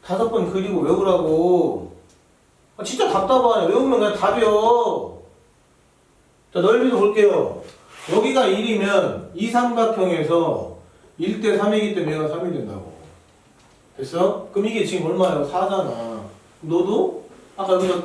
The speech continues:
하나, 둘, 셋, 넷, 다섯, 여섯, 다 똑같다며. 너도 사가 되고. 사, 사, 사, 일, 삼. 그래서 이거는 전체가 이십사일 때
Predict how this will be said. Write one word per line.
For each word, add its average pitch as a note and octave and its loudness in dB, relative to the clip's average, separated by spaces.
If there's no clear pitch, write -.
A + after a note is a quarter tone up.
하나, F#3+ -2
둘, F3 -4
셋, F3+ -4
넷, D#3+ -4
다섯, D#3+ -2
여섯, D3+ -2
다 C#3 -6
똑같다며. F#3 0
너도 E3+ -4
사가 F3+ 0
되고. - -8
사, - -2
사, D#3+ -4
사, - -4
일, C#3 -6
삼. D3+ -6
그래서 E3 -2
이거는 E3+ 0
전체가 G3 0
이십사일 F3 0
때 G3+ 2